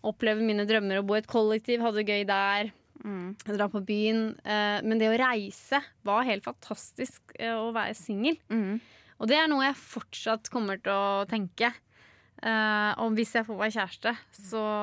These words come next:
Speaker 1: jeg har en plan. Hvis jeg får meg kjæreste, skal jeg ikke ta med han. Jeg skal dra på en fire måneders tur, skal jeg se, savner jeg han, eller finner jeg noen britiske folk?
Speaker 2: Mm.
Speaker 1: Jeg er veldig svake for de britiske.
Speaker 2: <laughs>
Speaker 1: Men det jeg har tenkt, men det vet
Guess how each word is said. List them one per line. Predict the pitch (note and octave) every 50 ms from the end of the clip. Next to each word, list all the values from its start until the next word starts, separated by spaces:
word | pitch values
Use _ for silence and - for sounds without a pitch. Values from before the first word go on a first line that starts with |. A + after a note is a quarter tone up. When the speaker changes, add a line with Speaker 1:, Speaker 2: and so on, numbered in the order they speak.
| G#3 G#3 G#3 G#3 G#3 G#3 G#3 G#3 G#3 - - -
Speaker 1:
jeg | - A#3 A#3
har | A#3 A3+
en | A3+ A3
plan. | G#3+ A3+ A#3
Hvis | A#3+ A#3 A3
jeg | A3+ A3
får | A3+ G#3
meg | G#3 G#3+
kjæreste, | G#3+ F#3+ F#3 - - G3
skal | F3+ -
jeg | A#3 A#3
ikke | - - F#3+
ta | G3+ F#3+
med | F#3+ G3+ A#3
han. | B3+ -
Jeg | A3 G#3+
skal | G#3 A3+ G#3+ G3+
dra | G3+ F#3 F3+
på | - F#3 G#3
en | A3 G#3+ G3+ -
fire | - B3+ G#3+ F#3+
måneders | F#3 F3+ F3+ F#3 G3 -
tur, | - A#3
skal | A3+ - A#3
jeg | G#3+ -
se, | G#3+ G#3 - _ _ - - - -
savner | A#3 G#3 F3+ F#3 F3+ G3
jeg | A#3
han, | C4 - - A3+ A3+
eller | A#3+ C4+ C#4+
finner | C4+ - - F#3+ F#3 F#3
jeg | F#3 G3+
noen | A3 G#3
britiske | F#3+ F3+ F3 - - F#3+ F3+ - -
folk? | G#3 - G3 G3+ - - - -
Speaker 2:
Mm. | - G#3 F#3+
Speaker 1:
Jeg | E3+ B3
er | B3+ C4
veldig | B3 A#3 C4
svake | - - - C4+ A#3+ G#3 - - G3+
for | G3 G#3+
de | G#3 G3
britiske. | G3 G3 F#3 F#3 F#3+ F#3 - - C4 C4+ A3 A3 F3+ F#3+ B3
Speaker 2:
<laughs> | B3 A3 C4 A#3 A3 B3
Speaker 1:
Men | C#4 C#4+ C4+
det | C#4
jeg | C4+ C4+
har | C#4 C#4 C#4
tenkt, | C4 A3+ A3 - A#3
men | B3+ C4 C4+
det | C4+ C4 A#3
vet | G#3+ F3+ E3+